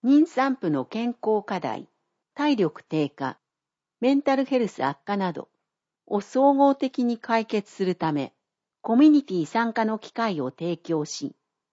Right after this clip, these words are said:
対面とオンラインによる運動と相談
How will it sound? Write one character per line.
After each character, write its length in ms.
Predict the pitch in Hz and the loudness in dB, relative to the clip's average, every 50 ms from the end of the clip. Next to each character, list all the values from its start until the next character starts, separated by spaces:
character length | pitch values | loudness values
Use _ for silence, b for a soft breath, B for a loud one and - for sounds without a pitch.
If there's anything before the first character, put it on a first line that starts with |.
| _ _ _ | _ _ _
対 220 | - 269 294 302 | -2 0 2 4
面 200 | 294 302 302 294 | 4 4 2 0
と 160 | 285 - 277 277 | 0 0 0 0
オ 80 | 294 | 2
ン 120 | 294 277 269 | 2 2 2
ラ 140 | 277 277 | 0 -2
イ 100 | 262 240 | -2 -4
ン 100 | 208 180 | -4 -6
に 100 | 151 143 | -6 -6
よ 120 | 135 127 123 | -6 -6 -6
る 180 | - - - - _ _ _ _ _ _ _ _ _ _ _ - | -8 -10 -12 -16 _ _ _ _ _ _ _ _ _ _ _ 0
運 260 | 247 277 285 285 277 | 2 4 4 4 4
動 220 | 254 254 247 247 | 4 4 2 2
と 180 | 247 - 233 240 | 2 0 -2 -2
相 300 | - - 226 214 214 202 | -2 -2 -2 0 0 0
談 280 | 185 180 175 165 - | -2 -2 -4 -4 -6